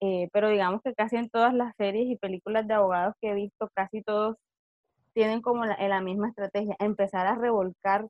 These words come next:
todo lo, todo el pasado, todo lo presente, todo lo que hay alrededor de la persona para demostrar o su inocencia o su culpabilidad.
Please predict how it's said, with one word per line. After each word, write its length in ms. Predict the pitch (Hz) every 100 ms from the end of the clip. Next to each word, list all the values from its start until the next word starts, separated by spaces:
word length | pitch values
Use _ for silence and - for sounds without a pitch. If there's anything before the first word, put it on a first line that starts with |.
| _
todo 300 | 220 214 226
lo, 260 | 247 226 196
todo 200 | 202 202
el 140 | 226
pasado, 640 | 226 196 - 202 208 220 220
todo 220 | 196 208
lo 120 | 220
presente, 520 | 202 196 196 208 226
todo 240 | 214 208 226
lo 140 | 226
que 180 | 208 - -
hay 180 | 190
alrededor 480 | 214 240 240 208 196
de 100 | 208
la 140 | 233 226
persona 480 | 196 - 220 262 262
para 220 | 226 202
demostrar 420 | 190 190 196 208
o 120 | 214
su 120 | 202 202
inocencia 580 | 185 208 262 370 381
o 60 | 359
su 160 | 294 240
culpabilidad. 720 | 214 202 175 170 165 151